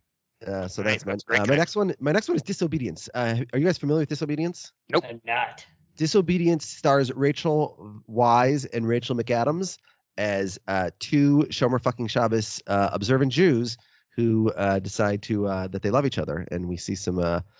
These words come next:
Speaker 1: some lesbian Jewish sex between the two of them. So,
Speaker 2: Wow, nice.
Speaker 1: uh, yeah, another movie about
Speaker 2: Favorite.
Speaker 1: some Sh-, Shomer fucking Shabbos Jews.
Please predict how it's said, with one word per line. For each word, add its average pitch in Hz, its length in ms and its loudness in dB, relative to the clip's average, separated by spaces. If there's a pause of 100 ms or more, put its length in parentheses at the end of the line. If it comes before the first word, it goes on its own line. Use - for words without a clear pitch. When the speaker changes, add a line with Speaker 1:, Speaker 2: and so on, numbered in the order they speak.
(240)
Speaker 1:
some 101 320 2
lesbian 135 540 4
Jewish 120 260 2
sex - 260 -4
between - 300 -10
the 82 80 -8
two - 140 -6
of 87 60 -6
them. 92 300 -8 (160)
So, - 220 -6
Speaker 2:
Wow, 165 260 0
nice. 82 180 -10
Speaker 1:
uh, 90 80 -4 (500)
yeah, 82 220 -2
another 160 260 4
movie 180 200 6
about 143 140 4
Speaker 2:
Favorite. 135 80 4
Speaker 1:
some 127 180 0
Sh-, - 580 -10
Shomer 220 180 6
fucking 190 200 -2
Shabbos 147 320 -4
Jews. - 300 -14